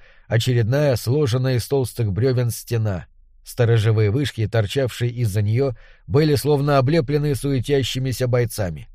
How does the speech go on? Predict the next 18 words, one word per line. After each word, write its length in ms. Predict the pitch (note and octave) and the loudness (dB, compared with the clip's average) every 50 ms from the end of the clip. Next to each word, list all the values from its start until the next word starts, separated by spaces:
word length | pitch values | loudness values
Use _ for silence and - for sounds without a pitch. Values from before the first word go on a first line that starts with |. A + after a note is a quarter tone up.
| - - - - - - - | -20 -20 -20 -20 -20 -20 -14
Ощетинившиеся 1000 | - - - A2+ A2 - D3+ D3+ D3 C#3 G#2+ - - B2+ B2+ A#2+ A2 - B2 A#2 | -12 -8 -4 -4 -2 -2 -2 -2 -2 -2 -4 -4 -2 -2 0 0 0 0 0 0
кольями 440 | A2+ C3 C#3+ C#3+ B2+ B2+ B2 A#2+ A#2+ | 2 2 2 2 2 2 2 2 2
баррикады, 640 | G#2+ A2 A2 G2+ G#2 E2+ C3+ D3 C#3 C#3 C3+ A#2+ - - - - _ _ | 2 2 2 0 0 0 0 0 0 0 0 -2 -4 -10 -20 -20 _ _
виднеющиеся 840 | F2+ A2 C3 C3 C#3+ D3 D3 C#3+ C#3 B2 - - C3+ C3+ A#2+ - B2+ | -2 0 0 2 2 2 2 2 0 0 -2 -2 -2 -2 -2 -2 -2
меж 220 | B2+ C3+ C3+ A#2+ G#2+ | 0 0 0 0 2
деревьями, 640 | A2 B2+ B2+ C3 C3+ C3 B2+ B2+ B2+ B2+ A#2+ - - _ _ _ _ | 2 2 2 4 2 2 2 0 0 0 -2 -4 -8 _ _ _ _
уходили 600 | - G2+ - - A2+ A2 A2 C#3 D3+ D3 D3+ D3 | -8 -8 -2 0 2 4 4 4 4 4 4 2
глубже 500 | C#3 A#2 B2+ A#2+ A#2+ A#2 A2 A2+ G2+ A#2 | 2 2 2 2 2 2 2 0 0 0
в 80 | A2 G#2+ | 0 -2
лес. 340 | G2 F2 - - - - _ _ _ _ _ _ _ _ _ _ _ _ | -2 -4 -8 -10 -14 -20 _ _ _ _ _ _ _ _ _ _ _ _
Салливан 580 | _ - - A#2+ C3+ D3 D#3 D#3 D3+ D3+ D3 C#3+ | _ -4 0 2 4 6 6 4 4 4 2 2
видел 360 | C#3+ E3 E3+ C3 C3 C3 B2 | 0 0 0 2 2 2 2
внутреннюю 580 | A2+ A2+ C3 B2+ A2+ A#2+ A#2+ B2 B2 B2+ B2+ A#2+ | 2 2 2 0 0 0 0 2 2 2 2 4
борьбу, 360 | A#2+ B2 A#2+ B2 C3+ D#3 C3+ | 4 4 4 4 2 2 2
отражающуюся 880 | A2+ - A2+ A2+ G#2 F#2+ C3+ C3 B2 B2 G2+ F2 A#2 B2 A#2+ - A#2+ A#2 | 2 2 2 0 0 2 0 0 0 -2 -2 -4 -4 -4 -2 -2 0 0
на 60 | A#2 | 2
лице 340 | A#2 A#2 G#2+ - B2 B2 A2+ | 2 0 0 0 0 -2 0
командующего. 800 | - A#2+ A#2+ B2+ B2+ A2+ G#2 G2 F#2 F2 - - D2 C2 - | 0 -2 -2 -2 -2 -2 -4 -4 -6 -8 -10 -12 -16 -18 -20